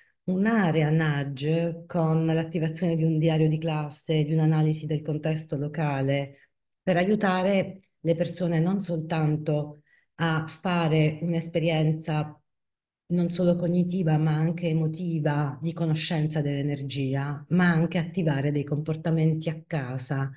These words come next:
invece di vivere questa esperienza soltanto come un'attività di accrescimento della conoscenza a scuola. Comunque potete trovare tutto andando su energia di punto it,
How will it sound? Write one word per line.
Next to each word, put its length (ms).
invece 360
di 140
vivere 440
questa 920
esperienza 640
soltanto 760
come 720
un'attività 920
di 420
accrescimento 720
della 220
conoscenza 760
a 80
scuola. 760
Comunque 380
potete 380
trovare 320
tutto 460
andando 460
su 160
energia 460
di 120
punto 340
it, 460